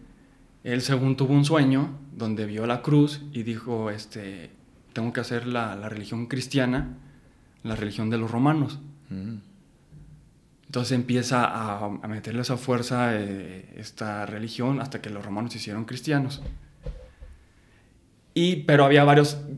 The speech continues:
Speaker 1: distintos, este, cristianos, cristianos ortodoxos, cristianos no sé qué, bla, bla, bla. Entonces él fue el que los que, "A ver, a ver, a ver, somos muchos, tenemos que juntarnos y hacer una sola".
Speaker 2: Oh.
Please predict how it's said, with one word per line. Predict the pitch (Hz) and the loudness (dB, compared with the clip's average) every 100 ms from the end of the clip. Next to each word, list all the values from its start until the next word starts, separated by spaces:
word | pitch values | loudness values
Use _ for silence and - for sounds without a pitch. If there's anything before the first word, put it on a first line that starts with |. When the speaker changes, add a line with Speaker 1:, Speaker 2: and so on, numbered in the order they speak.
| - - | -14 -6
Speaker 1:
distintos, | 135 - 131 139 127 | -4 -2 0 0 0
este, | 123 117 | -2 -4
cristianos, | 113 110 120 117 | -6 -4 -4 -4
cristianos | - 123 120 | -6 -6 -6
ortodoxos, | 110 120 143 143 - | -6 -2 0 -2 -8
cristianos | 113 113 107 | -12 -10 -10
no | 101 | -10
sé | 117 | -10
qué, | 143 | -8
bla, | 135 123 | -8 -10
bla, | 110 | -12
bla. | 98 - - _ _ _ _ | -14 -18 -20 _ _ _ _
Entonces | 113 113 117 | -6 -4 -4
él | 127 | -4
fue | - 127 | 0 0
el | |
que | 139 | 2
los | 127 - | 0 0
que, | 110 | 0
"A | |
ver, | 113 113 | 0 0
a | 113 | -2
ver, | 113 | -2
a | |
ver, | 110 107 - _ _ | -4 -6 -12 _ _
somos | - 127 139 | -4 2 6
muchos, | 156 147 190 190 - - - | 6 6 4 2 -4 -18 -12
tenemos | 110 113 120 | -6 -6 -6
que | 135 | -4
juntarnos | 151 147 147 143 160 175 - - - - | 4 4 6 4 2 -2 -8 -16 -20 -10
y | 113 | -6
hacer | 107 120 - - - - _ _ _ | -2 0 -2 -4 -16 -20 _ _ _
una | 117 117 | -6 -4
sola". | 123 143 139 - - 95 | 0 0 0 -6 -14 -14
Speaker 2:
Oh. | 92 98 104 113 | -10 -8 -8 -8